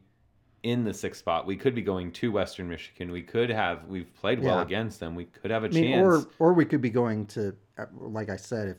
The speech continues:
Speaker 2: Denver ends up ahead of what, I mean, you know what I'm saying?
Speaker 1: Right.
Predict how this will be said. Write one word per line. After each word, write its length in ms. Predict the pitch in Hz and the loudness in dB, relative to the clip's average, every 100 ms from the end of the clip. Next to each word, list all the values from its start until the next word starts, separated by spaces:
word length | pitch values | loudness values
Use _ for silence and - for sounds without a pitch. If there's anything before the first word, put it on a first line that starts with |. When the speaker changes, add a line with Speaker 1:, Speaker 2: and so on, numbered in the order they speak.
| 110 98 - | -10 -14 -6
Speaker 2:
Denver 440 | 110 110 107 107 | -2 -2 0 0
ends 200 | 104 98 | 0 -2
up 140 | 104 - | -6 -6
ahead 360 | 85 - 104 | -8 -8 -6
of 120 | 104 | -6
what, 200 | 92 98 131 | -6 -6 0
I 20 | |
mean, 180 | 131 131 | 2 4
you 160 | 135 | 4
know 80 | 143 | 4
what 80 | 135 | 4
I'm 100 | 117 | 0
saying? 300 | 107 135 120 | 0 2 4
Speaker 1:
Right. 260 | 123 98 | 4 2